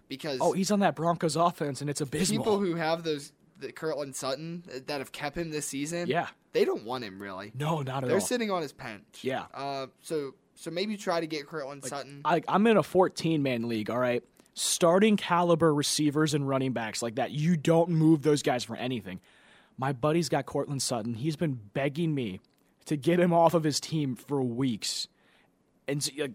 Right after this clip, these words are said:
Speaker 2: you're right. Like, people want Broncos players off their teams
Speaker 1: Yeah,
Speaker 2: as
Speaker 1: they
Speaker 2: fast
Speaker 1: do.
Speaker 2: as they can. So, and Sutton, he's the number one guy right now while Ju-, uh, Judy's dealing with that ankle injury. So.
Speaker 1: Yeah. It's not a bad, it's
Speaker 2: I
Speaker 1: not
Speaker 2: like
Speaker 1: a
Speaker 2: that
Speaker 1: bad
Speaker 2: a
Speaker 1: buy.
Speaker 2: lot, yeah.
Speaker 1: Uh, my sell is gonna be Devontae Smith.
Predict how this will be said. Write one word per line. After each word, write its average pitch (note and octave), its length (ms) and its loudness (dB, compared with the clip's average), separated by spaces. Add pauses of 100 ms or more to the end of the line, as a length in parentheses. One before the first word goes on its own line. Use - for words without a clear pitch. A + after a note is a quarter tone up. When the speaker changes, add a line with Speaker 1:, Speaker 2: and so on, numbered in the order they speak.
(100)
Speaker 2:
you're D#3+ 200 2
right. D3 180 4
Like, - 160 -8
people F#3 320 4
want D#3 420 4 (100)
Broncos D3 600 2
players C3 420 -2 (120)
off C#3+ 260 0
their D3+ 180 2
teams A2+ 460 -4
Speaker 1:
Yeah, B2 60 -6
Speaker 2:
as A#2+ 80 -4
Speaker 1:
they A2+ 60 -8
Speaker 2:
fast B2+ 240 0
Speaker 1:
do. C3+ 40 -6
Speaker 2:
as B2+ 60 -8
they A#2 140 -6
can. G2+ 320 -10
So, A#2+ 180 -6 (280)
and C#3+ 140 -4
Sutton, G3 460 2 (440)
he's D#3+ 140 -2
the G#3 80 0
number G#3 220 4
one G3 160 4
guy E3+ 220 4
right G3 140 4
now D#3 140 2
while C#3+ 140 4
Ju-, E3+ 360 -2
uh, C3+ 160 -2
Judy's D#3+ 340 -2
dealing D#3+ 240 -2
with C#3+ 120 -4
that B2+ 120 -6
ankle D#3+ 280 -4
injury. G2 400 -8
So. - 180 -10
Speaker 1:
Yeah. E3+ 140 -8 (500)
It's C3+ 160 -12
not C#3+ 140 -6
a C3 40 -10
bad, C3+ 220 -6
it's B2 120 -8
Speaker 2:
I C#3 80 0
Speaker 1:
not D3+ 80 2
Speaker 2:
like G3 240 4
Speaker 1:
a - 0 -
Speaker 2:
that - 40 -8
Speaker 1:
bad B2+ 180 0
Speaker 2:
a G2+ 40 -6
Speaker 1:
buy. G2+ 100 -4
Speaker 2:
lot, D3 340 0
yeah. E3+ 280 -2 (140)
Speaker 1:
Uh, C#3 300 -4
my C#3+ 180 -6
sell E3 180 0
is D#3+ 100 -4
gonna C#3+ 140 -6
be C3+ 140 -6
Devontae A#2+ 460 -10
Smith. A#2 440 -10